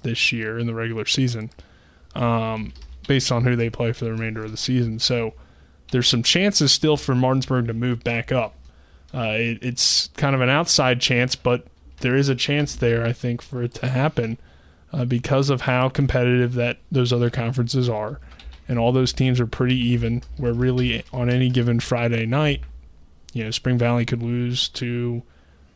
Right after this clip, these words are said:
I don't know who's left on there. Huntington can beat Spring Valley. I know they already beat 'em, but, you know, Huntington can beat Hurricane, and then Cabell Midland could beat whoever. So it's like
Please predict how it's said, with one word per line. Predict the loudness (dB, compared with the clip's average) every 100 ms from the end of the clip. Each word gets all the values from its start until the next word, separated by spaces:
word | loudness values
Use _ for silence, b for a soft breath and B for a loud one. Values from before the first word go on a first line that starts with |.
| b -16 -6
I | -4
don't | 0
know |
who's | 0 0
left | -2 -4 -4
on | -2
there. | -4 -2 0
Huntington | 2 2
can |
beat | -2 -2
Spring | 0 2
Valley. | 2 2 0 0
I | 0
know | 0
they | 0
already | -2 -6
beat | -4 -4 -4
'em, | -4
but, | -6 -6 b b b b b b -20 _ _ _
you | -2
know, | -2
Huntington | 0 0 0 0
can | -2
beat | -2
Hurricane, | 0 0 2 0 -2 -4 -12 -20 -20 -20 -20 _ -8
and | -6
then | -4 -6 -8 -8
Cabell | -4 0 0
Midland | 0 0 0 0
could | -2 -2
beat | -2 -4 -6 _ _ -4
whoever. | 0 0 0 -4 -10 -10
So | -4 0
it's | 0 0
like | 0 -2